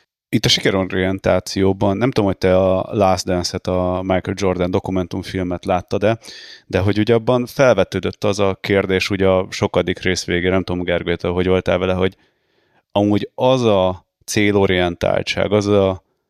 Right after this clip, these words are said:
tényleg már ilyen gyilkos jellegű megszállottság a sikerért, az amúgy ma egy sportolóban egyáltalán felmerülhet-e?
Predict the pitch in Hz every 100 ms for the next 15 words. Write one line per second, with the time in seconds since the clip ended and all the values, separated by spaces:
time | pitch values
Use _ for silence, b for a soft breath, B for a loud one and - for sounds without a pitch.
0 | _ _ 113 101 98 98 101 107 123 117
1 | 120 - 95 - 95 90 90 92 92 -
2 | 92 85 87 - 95 90 90 - - 90
3 | 92 110 - - _ _ _ _ _ 104
4 | 95 104 110 101 104 107 98 - - 95
5 | 92 - 101 98 101 98 101 98 98 104
6 | 104 101 101 - - 110 101 95 87 90
7 | 87 87 - -